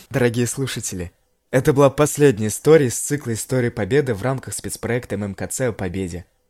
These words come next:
Спасибо всем, кто участвовал и присылал истории своей семьи. Ведь очень важно помнить свое прошлое, не забывать о подвигах, совершенных близкими.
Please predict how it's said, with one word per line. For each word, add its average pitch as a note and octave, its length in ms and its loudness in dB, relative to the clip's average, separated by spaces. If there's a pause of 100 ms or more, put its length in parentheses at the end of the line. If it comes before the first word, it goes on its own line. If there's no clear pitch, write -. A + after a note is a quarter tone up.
(180)
Спасибо C#3+ 520 2
всем, D3+ 280 0
кто B2+ 200 0
участвовал A#2+ 560 -2
и - 20 -14
присылал A#2+ 440 -4
истории C3 360 0
своей A#2 300 -4
семьи. G2 500 -6 (240)
Ведь A#2 240 -2
очень C3+ 320 -2
важно D3 340 0
помнить D3 380 0
свое A2 240 -4
прошлое, C3+ 400 -4
не G2 80 -8
забывать A2+ 500 -6
о G#2+ 60 -6
подвигах, G#2 560 -6
совершенных G2 560 -8
близкими. F2+ 580 -10